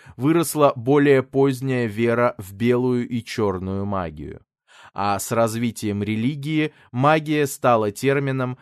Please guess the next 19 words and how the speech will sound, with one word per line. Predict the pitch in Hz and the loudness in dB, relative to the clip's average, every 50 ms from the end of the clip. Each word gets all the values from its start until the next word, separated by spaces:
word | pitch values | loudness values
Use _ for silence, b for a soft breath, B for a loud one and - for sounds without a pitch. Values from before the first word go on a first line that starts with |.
| b b b | b b b
который | - 120 117 - 151 160 165 170 147 | -4 -4 -2 -2 0 0 0 0 0
применяют | 135 151 131 127 127 127 123 123 127 131 139 139 135 127 120 | 0 0 0 0 0 0 0 0 0 0 2 0 0 -2 -4
к | 120 | -4
духовным | 113 123 120 - - 131 123 110 104 101 101 101 95 95 92 | -4 -2 -4 -2 0 0 0 0 0 -2 -4 -4 -4 -6 -4
действиям, | 98 117 131 139 139 - - - 127 127 127 127 127 b b b b _ _ | -2 -2 0 0 -2 -4 -4 -2 -2 0 0 -2 -4 b b b b _ _
совершаемым | - - - 131 127 131 123 - - 139 139 143 147 143 143 139 135 135 131 - | -6 -2 0 2 2 2 0 0 0 2 4 4 4 4 2 0 -2 -4 -4 -6
вне | 120 110 110 127 131 139 143 151 147 - | -8 -4 -2 0 0 0 0 0 -2 -4
своего | - - - - - 120 117 113 113 110 117 127 123 | -6 -10 -12 -10 -6 -2 -2 0 0 0 -2 -2 -2
собственного | - - 120 113 107 - - - - 104 101 101 101 98 98 101 | -2 -2 -2 -2 -2 -4 -8 -8 -6 -4 -2 -2 -2 -2 -2 -2
культа, | 98 - - 98 90 80 69 - 80 76 71 B B B 147 127 B | -4 -4 -6 -6 -6 -6 -8 -8 -8 -8 -8 B B B -18 -8 B
а | - 110 110 | 0 2 2
также | 107 - 135 151 143 123 117 131 123 | 4 4 4 2 2 0 -2 -4 0
так | - 123 123 - | 2 0 0 0
стали | - - - 117 120 123 117 | -2 -2 0 0 2 2 0
называть | 110 104 95 90 92 92 101 110 110 - | -2 -4 -4 -4 -2 0 0 0 -2 -4
старую | - - - 110 107 107 107 110 104 95 95 | -10 -6 -2 0 0 2 2 0 0 -2 -2
веру | 85 85 87 87 85 90 87 | -2 -4 -4 -4 -4 -6 -8
в | - _ | -8 _
призраков. | - 92 90 85 78 78 71 69 - - - - _ | -10 -8 -8 -8 -8 -10 -12 -12 -14 -18 -20 -20 _